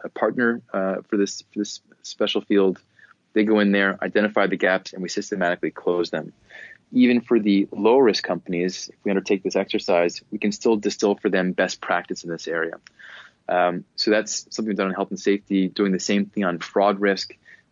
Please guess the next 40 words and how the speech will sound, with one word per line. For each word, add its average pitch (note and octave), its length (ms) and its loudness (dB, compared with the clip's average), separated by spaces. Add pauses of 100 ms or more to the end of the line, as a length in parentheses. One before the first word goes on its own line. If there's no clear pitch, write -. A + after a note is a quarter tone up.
Uh, F2+ 280 0
and F#2 340 0 (140)
as G2+ 140 -2
you G2 60 -8
can - 100 -8
imagine, G2 580 0 (160)
opportunities G2+ 540 -2
to - 60 -14
do F#2+ 60 -4
the F#2+ 80 0
same G2+ 260 0
in F#2+ 60 2
other G#2 180 6
areas, E2 500 2 (100)
human G2+ 300 0
capital F#2 360 0
development, F2 720 -2
employee F#2+ 340 0
engagement, F2+ 440 -2
retention, F2+ 600 -6 (340)
gender G2+ 260 2
diversity, F2 680 0 (480)
uh, - 100 -4
and F#2+ 140 -6
so - 200 2
on. E2 300 0
So F2+ 340 0 (320)
this A#2+ 160 2
for - 160 0
us G2+ 160 0
is G2 60 -4
a F#2+ 80 0
really G2 160 6
exciting F#2 460 0
area F#2 180 4
of D#2+ 120 -2
growth. G2 360 2
How G#2 160 0
do G#2+ 80 4
we F#2+ 380 2